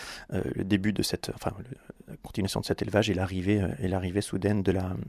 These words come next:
de la guerre. Vous souhaitez donc mettre en, en correspondance deux attitudes, euh, face à l'élevage, c'était votre intention ?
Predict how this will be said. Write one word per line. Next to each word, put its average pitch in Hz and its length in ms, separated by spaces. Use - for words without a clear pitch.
de 104 120
la 95 100
guerre. 104 340
Vous - 60
souhaitez - 180
donc 123 220
mettre 123 240
en, 98 120
en 107 120
correspondance 110 840
deux 127 360
attitudes, 123 600
euh, 95 80
face - 240
à 110 40
l'élevage, 107 400
c'était 104 180
votre 101 200
intention ? 107 380